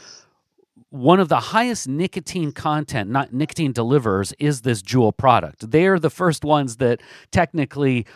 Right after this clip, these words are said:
marketed, you could say marketed to kids. It's also addicting people to nicotine.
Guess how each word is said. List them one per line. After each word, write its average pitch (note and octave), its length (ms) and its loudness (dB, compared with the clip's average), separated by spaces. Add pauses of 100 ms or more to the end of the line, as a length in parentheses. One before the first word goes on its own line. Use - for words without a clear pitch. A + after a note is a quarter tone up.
(120)
marketed, B2+ 760 0
you B2+ 80 -4
could B2+ 200 -6
say C3 220 0
marketed A#2+ 640 0
to G#2 100 -8
kids. - 540 -10
It's - 160 -10
also F3+ 320 2
addicting B2+ 560 -4
people A2 320 -10
to B2+ 200 -6
nicotine. A2 460 -10